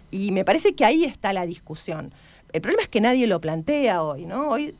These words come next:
a lo sumo, hay quienes te plantean, em, que, que, bueno, ¿qué se va a hacer con la plata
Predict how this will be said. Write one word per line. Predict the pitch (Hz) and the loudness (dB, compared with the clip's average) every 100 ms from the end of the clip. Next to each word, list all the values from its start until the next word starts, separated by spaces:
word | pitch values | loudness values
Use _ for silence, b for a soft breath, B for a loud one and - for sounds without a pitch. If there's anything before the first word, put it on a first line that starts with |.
| - | -8
a | 165 | -2
lo | 160 | -2
sumo, | - 311 330 254 | 2 2 6 4
hay | 208 | 4
quienes | 190 190 - | -4 -6 -6
te | 170 | -6
plantean, | 160 165 240 254 262 B B B | -4 0 2 4 2 B B B
em, | - 170 170 165 160 156 156 - - - | -6 -4 -4 -4 -6 -6 -8 -12 -18 -6
que, | 165 156 147 | -2 -2 -2
que, | 175 | 2
bueno, | 262 190 | 2 2
¿qué | 247 247 | 0 2
se | 254 | 4
va | |
a | 214 | 4
hacer | 254 247 | 2 0
con | 220 | 0
la | 180 170 | -2 0
plata | 214 208 220 240 | 0 2 2 0